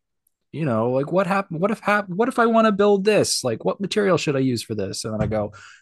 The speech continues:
"You go to the dollar store and you buy yourself a pack of popsicle <laughs> sticks." You know, like, it's, it's, it's this kind of, like, back and forth, um, teaching that I really enjoy doing, actually.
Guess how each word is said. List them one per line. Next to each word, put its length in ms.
"You 160
go 160
to 60
the 80
dollar 300
store 280
and 100
you 100
buy 160
yourself 420
a 40
pack 360
of 80
popsicle 460
<laughs> 0
sticks." 540
You 80
know, 260
like, 200
it's, 260
it's, 320
it's 260
this 280
kind 200
of, 100
like, 300
back 240
and 140
forth, 400
um, 520
teaching 640
that 120
I 60
really 400
enjoy 840
doing, 560
actually. 600